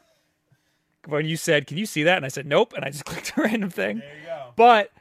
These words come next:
Speaker 1: that should have nothing to do with why the audio was desynced.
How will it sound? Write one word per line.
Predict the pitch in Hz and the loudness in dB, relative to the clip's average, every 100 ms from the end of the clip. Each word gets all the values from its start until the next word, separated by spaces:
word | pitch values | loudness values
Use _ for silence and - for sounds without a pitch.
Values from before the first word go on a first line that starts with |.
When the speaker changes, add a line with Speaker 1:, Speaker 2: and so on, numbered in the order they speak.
| _ | _
Speaker 1:
that | - 190 | -4 -2
should | 202 | -2
have | 196 175 | 0 0
nothing | 170 175 185 196 | 0 0 0 -4
to | 185 | -6
do | 160 165 165 160 | -4 -2 -2 0
with | 147 139 | -2 -4
why | 131 131 147 151 | -6 -2 0 -2
the | 139 120 | -4 -8
audio | 120 143 139 175 151 123 117 113 | -8 -6 -4 -2 -2 -2 -4 -6
was | 113 113 | -10 -14
desynced. | 120 110 - 110 123 - | -16 -18 -14 -14 -14 -20